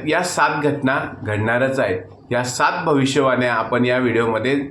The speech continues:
जाणून घेणार आहोत की ज्या तो राशीच्या जीवनात घडणार आहेत, तो राशीच्या व्यक्तींच्या जीवनात या सात गोष्टी ह्या घडणार आहेत. आणि कोणत्या सात गोष्टी या घडणार आहेत ते आपण या व्हिडिओमध्ये जाणून घेणार आहोत. मित्रांनो, बघा की तो रास,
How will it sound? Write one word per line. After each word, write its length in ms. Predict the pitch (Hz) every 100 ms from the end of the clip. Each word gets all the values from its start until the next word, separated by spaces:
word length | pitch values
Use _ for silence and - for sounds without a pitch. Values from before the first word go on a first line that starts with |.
| - - 107
जाणून 340 | 113 113 135 143
घेणार 200 | 131 127
आहोत 200 | 113 110
की 340 | 110 123 120 -
ज्या 200 | 135 143 - - - -
तो 160 | 147 156
राशीच्या 400 | 151 - 139 131
जीवनात 380 | 117 113 127 151 151 - - -
घडणार 340 | 110 107 120
आहेत, 220 | 117 95 92
तो 140 | 131 147
राशीच्या 300 | 143 139 143
व्यक्तींच्या 440 | 135 135 123 180
जीवनात 400 | 185 160 151 127
या 160 | 127 123
सात 280 | - 131 135 127
गोष्टी 280 | 123 127
ह्या 180 | 127 151 147
घडणार 280 | 123 117 117
आहेत. 200 | 104 95 - -
आणि 160 | 107 113
कोणत्या 380 | 127 123 131 208
सात 260 | 202 165
गोष्टी 280 | 151 151 147
या 120 | 139
घडणार 340 | 127 117 120 123
आहेत 280 | 117 113 - - - -
ते 80 | 151
आपण 360 | 151 143 143 135
या 80 |
व्हिडिओमध्ये 680 | 131 123 120 113 151 175 147
जाणून 340 | 117 107 110 117
घेणार 320 | 117 113 101
आहोत. 240 | 90 90 - - -
मित्रांनो, 340 | 110 104 127 151
बघा 280 | 175 170 170
की 420 | 170 180 180 - - - - - -
तो 200 | 156 170
रास, 380 | 156 104 -